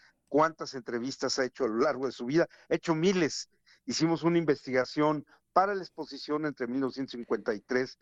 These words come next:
y mil novecientos ochenta y salieron una gran cantidad de nombres importantes con los cuales ella ha dialogado a lo largo del tiempo.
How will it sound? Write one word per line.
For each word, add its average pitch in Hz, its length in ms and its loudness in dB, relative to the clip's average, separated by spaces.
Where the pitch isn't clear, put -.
y 123 100 4
mil 143 140 6
novecientos 135 480 0
ochenta 147 580 0
y 117 80 -2
salieron 156 680 0
una 165 280 2
gran 160 480 0
cantidad 127 600 0
de 131 120 -4
nombres 123 420 -4
importantes 123 920 -6
con 123 160 2
los 117 140 -2
cuales 139 400 0
ella 135 240 0
ha 131 60 0
dialogado 123 720 -2
a 117 100 -2
lo 120 160 0
largo 127 360 2
del 107 220 -8
tiempo. 98 480 -8